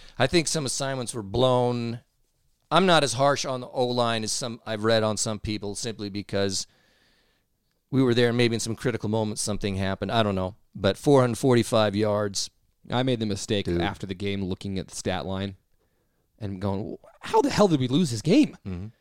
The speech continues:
Speaker 2: Statistically speaking, you're going, "My gosh, we threw the ball for over two hundred yards and ran it for two fifty." It's very balanced. Um, we had one turnover, which that was, that was a turning point in the game.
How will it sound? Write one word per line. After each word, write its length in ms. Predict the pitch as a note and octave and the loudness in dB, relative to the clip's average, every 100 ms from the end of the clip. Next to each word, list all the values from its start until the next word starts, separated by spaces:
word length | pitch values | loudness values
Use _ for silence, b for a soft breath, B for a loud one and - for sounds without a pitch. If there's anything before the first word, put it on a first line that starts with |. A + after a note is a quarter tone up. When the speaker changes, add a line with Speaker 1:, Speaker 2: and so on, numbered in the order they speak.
| _ _ | _ _
Speaker 2:
Statistically 600 | - F3+ - C#4+ - F3+ D3+ | -4 -2 0 0 0 -2 -2
speaking, 420 | - A3+ E3+ C#3+ | -2 -2 -2 0
you're 80 | C#3 | 2
going, 300 | C3 A#2 - | 2 0 -6
"My 140 | - C4 | -8 -4
gosh, 280 | F3+ A3+ - | -2 -2 -2
we 120 | - B B B | -4 B B B
threw 160 | - A#3 | 0 4
the 80 | F#3 | 6
ball 180 | D3+ D3 | 6 6
for 140 | C#3 | 4
over 80 | B2+ | 2
two 180 | - D3+ | 2 2
hundred 200 | C#3 B2+ | 2 2
yards 360 | A#2+ C3 F#3+ | 0 2 2
and 140 | C3+ G#2+ | 2 -2
ran 220 | B2 D#3+ | -2 -2
it 100 | - | -4
for 100 | C#3+ | -8
two 200 | - E3 | -2 0
fifty." 420 | - E3 - G3+ | 2 -2 0 -2
It's 120 | - | -2
very 280 | A2 B2 C3 | 0 0 2
balanced. 600 | A2 A#2 D#3+ F#3 F3 - b b b - | 0 0 2 2 -2 -10 b b b -4
Um, 420 | G#2+ G#2 F#2 F2+ _ _ - | 0 0 -2 -10 _ _ -4
we 120 | A#2 | -2
had 200 | A#2+ A2+ - | -2 -4 -10
one 360 | G2 B2 C#3+ | 2 2 2
turnover, 400 | - C3 C3+ C3 | 2 2 4 2
which 260 | A2 G#2 - _ _ | 0 -2 -10 _ _
that 340 | G#2 A2+ C3 G#2+ | -2 2 2 0
was, 240 | F#2+ F2+ _ _ _ _ _ _ - | -4 -8 _ _ _ _ _ _ -2
that 100 | A#2 | -2
was 80 | G#2+ | 0
a 40 | |
turning 240 | A2 G#2 | -2 -4
point 180 | F#2 G2+ | -4 -6
in 40 | F2+ | -6
the 60 | |
game. 320 | F#2 F#2 F#2+ | -8 -8 -8